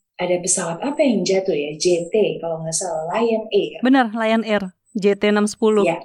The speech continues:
Speaker 1: ya, itu dia. Puisi pendek itu aku tujukan kepada, eh, korban, eh, korban jatuhnya pesawat. Dan puisi itu, puisi pendek itu untuk mereka. Pada saat aku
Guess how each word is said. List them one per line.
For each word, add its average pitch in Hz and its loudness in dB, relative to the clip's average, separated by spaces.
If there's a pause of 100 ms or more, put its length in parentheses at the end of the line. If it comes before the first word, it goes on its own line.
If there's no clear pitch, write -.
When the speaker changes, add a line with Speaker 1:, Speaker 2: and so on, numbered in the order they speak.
Speaker 1:
ya, 196 2
itu 165 -4
dia. 165 -4 (180)
Puisi 180 2
pendek 170 0
itu 175 -6
aku 196 2
tujukan 170 -2
kepada, 156 -2 (180)
eh, 151 -6
korban, 170 -2 (760)
eh, 156 -2
korban 160 -2 (320)
jatuhnya 165 0
pesawat. 160 -4
Dan 160 -2 (420)
puisi 208 0
itu, 285 0
puisi 214 0
pendek 202 -2
itu 208 -6
untuk 214 -4
mereka. 180 -10 (100)
Pada 185 0
saat 180 -2
aku 196 2